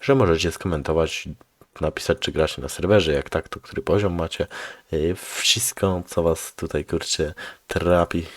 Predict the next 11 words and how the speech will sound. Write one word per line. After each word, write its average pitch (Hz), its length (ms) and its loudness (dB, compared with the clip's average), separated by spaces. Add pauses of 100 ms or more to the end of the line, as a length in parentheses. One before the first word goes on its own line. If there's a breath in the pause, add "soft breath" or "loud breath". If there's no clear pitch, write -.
możecie 85 400 -4
napisać. 80 520 -4
Ja 80 80 0
spróbuję, 80 480 -2 (420 loud breath)
y, 85 80 4
wam 78 180 0
jakoś - 280 -6
pomóc, 92 420 2
ewentualnie 78 680 -2
odpisać, - 640 -2
nie? 76 180 -4